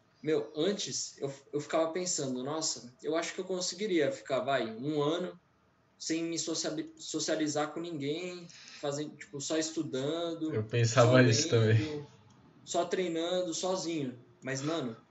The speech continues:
Speaker 1: quando passou, tipo, três meses, eu falei, "Não dá mais, não dá, não dá." E eu, e eu fiquei me segurando. Eu falei, "Meu, ah, vou aproveitar esse lado bom. Vou ficar lendo aqui meus livros, estudando, fazendo o que tem pra fazer."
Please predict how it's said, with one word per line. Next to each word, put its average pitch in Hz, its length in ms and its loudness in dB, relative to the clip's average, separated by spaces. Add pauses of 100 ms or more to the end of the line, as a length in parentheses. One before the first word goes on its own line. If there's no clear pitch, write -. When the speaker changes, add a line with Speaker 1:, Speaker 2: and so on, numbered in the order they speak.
(240)
Speaker 1:
quando 180 260 0
passou, 180 320 0
tipo, 151 280 -8
três 175 300 0
meses, 147 380 0
eu 147 80 0
falei, 147 280 0
"Não 135 180 -2
dá 156 140 0
mais, 110 520 -10
não 143 200 -6
dá, 123 380 -6
não 143 200 -6
dá." 117 280 -6 (720)
E 127 60 -2
eu, 147 200 6
e 143 100 2
eu 151 80 4
fiquei - 280 0
me 190 80 2
segurando. 190 640 -2 (380)
Eu - 80 -10
falei, 147 220 0
"Meu, 156 260 0
ah, 175 400 -4
vou 147 160 0
aproveitar 208 920 -2 (120)
esse 202 200 -4
lado 220 260 0
bom. 196 300 -2 (380)
Vou 151 120 -4
ficar 165 200 0
lendo 160 340 0
aqui 147 200 -4
meus 143 260 -2
livros, 165 680 -4 (680)
estudando, 160 1040 -2 (600)
fazendo 156 400 -4
o 202 40 -6
que - 120 -16
tem 202 140 0
pra 208 120 -6
fazer." 196 460 -2